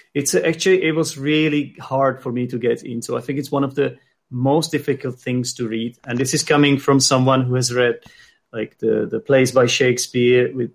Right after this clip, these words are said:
in, with the, like, with, uh, thou art and these expressions, and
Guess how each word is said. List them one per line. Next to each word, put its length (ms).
in, 260
with 140
the, 240
like, 120
with, 300
uh, 240
thou 400
art 500
and 200
these 240
expressions, 800
and 160